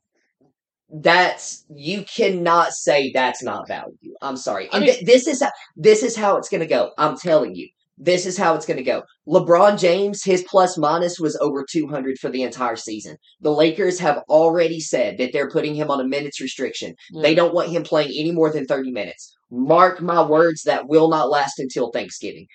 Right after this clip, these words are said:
Speaker 1: Because what's gonna happen, they're gonna realize they sit LeBron James down. They're gonna be up four or five when they sit LeBron James. When he comes back into the game, they're gonna be down five, six, ten points.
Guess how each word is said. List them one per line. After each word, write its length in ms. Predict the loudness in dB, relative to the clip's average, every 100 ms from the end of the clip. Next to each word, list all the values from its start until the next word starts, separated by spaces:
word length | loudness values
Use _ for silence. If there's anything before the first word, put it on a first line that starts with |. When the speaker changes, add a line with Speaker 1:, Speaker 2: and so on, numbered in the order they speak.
| _
Speaker 1:
Because 300 | -4 0 -2
what's 300 | 2 2 2
gonna 200 | 2 0
happen, 440 | 0 -2 -2 -8 -14 _ _
they're 360 | -6 2 2
gonna 240 | 4 4 4
realize 480 | 4 4 2 -4 -6
they 200 | -4 -4
sit 380 | -4 0 2 2
LeBron 380 | 0 -2 -2
James 280 | -2 -2 -2
down. 320 | -2 -2 -2 -2
They're 160 | -2
gonna 200 | 0 -2
be 260 | -4 -8 -4
up 320 | 2 4 4 0 _ _ _
four 200 | 0 2
or 40 | 2
five 520 | 4 6 6 4 2
when 180 | -2 0
they 120 | 0
sit 260 | 0 -2 -2
LeBron 380 | 0 2 0 0
James. 400 | -4 -4 -10 -20 _ _
When 220 | -2 0
he 220 | 0 -4 -2
comes 340 | -2 -2 -2
back 320 | 0 2 2
into 160 | 0 0
the 140 | 0
game, 320 | 2 2 0 -6 0
they're 180 | 4 4
gonna 200 | 4 0
be 180 | -2 0
down 440 | 0 2 4 2 0 _ _ 2
five, 480 | 4 6 4 2 0
six, 540 | -2 -2 -2 -6 -10
ten 260 | -4 -2 -2
points. 420 | -4 -8 -10